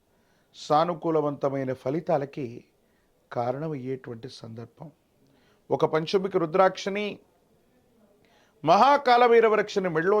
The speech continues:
ధరించటం వల్ల అత్యంత అనుకూలవంతమైనటువంటి మార్పులని మీరు తప్పకుండా పొందేటువంటి అవకాశం కనపడుతూ ఉంది. ప్రత్యేకించి తంత్రమాల చూర్ణంతో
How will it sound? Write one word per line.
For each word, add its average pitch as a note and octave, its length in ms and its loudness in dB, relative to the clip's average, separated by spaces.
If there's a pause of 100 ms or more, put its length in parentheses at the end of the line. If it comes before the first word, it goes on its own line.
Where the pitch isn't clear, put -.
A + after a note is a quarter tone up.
ధరించటం F3 520 -4
వల్ల D#3 180 4 (1040)
అత్యంత C#3+ 440 -2 (120)
అనుకూలవంతమైనటువంటి D#3 1120 -2 (160)
మార్పులని D3 680 -6 (760)
మీరు A#2+ 220 -2 (140)
తప్పకుండా D#3+ 500 -4 (160)
పొందేటువంటి C3+ 600 -6 (100)
అవకాశం C3+ 500 -10 (760)
కనపడుతూ B2 520 -6 (100)
ఉంది. B2 220 -16 (800)
ప్రత్యేకించి D#3 680 -4 (680)
తంత్రమాల F#3 560 2 (180)
చూర్ణంతో E3 460 -8